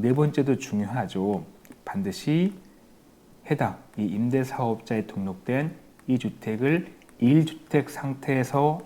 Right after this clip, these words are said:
양도해야 혜택을 받습니다. 만약 다른 주택을 가지고 있는 상태에서 양도한다면 혜택을 받지 못하고요. 이러한 주택은 반드시 하나만 가지고 있는 상태에서 양도해야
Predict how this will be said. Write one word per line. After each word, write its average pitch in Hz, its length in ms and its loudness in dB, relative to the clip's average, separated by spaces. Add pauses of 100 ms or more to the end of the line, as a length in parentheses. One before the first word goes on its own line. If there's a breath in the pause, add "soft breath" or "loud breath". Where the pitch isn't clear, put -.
(160)
양도해야 110 920 2 (240)
혜택을 113 680 -4
받습니다. 95 760 -2 (600)
만약 135 480 4
다른 151 320 6
주택을 147 560 8
가지고 123 520 2
있는 117 220 6
상태에서 113 760 -2
양도한다면 101 1000 0 (260)
혜택을 127 360 -2
받지 104 260 -4
못하고요. 98 560 -4 (540 loud breath)
이러한 110 260 0
주택은 95 640 -4 (140)
반드시 127 720 -2 (260)
하나만 143 480 -2 (240)
가지고 117 480 -2
있는 117 160 4
상태에서 110 880 -4
양도해야 92 800 -4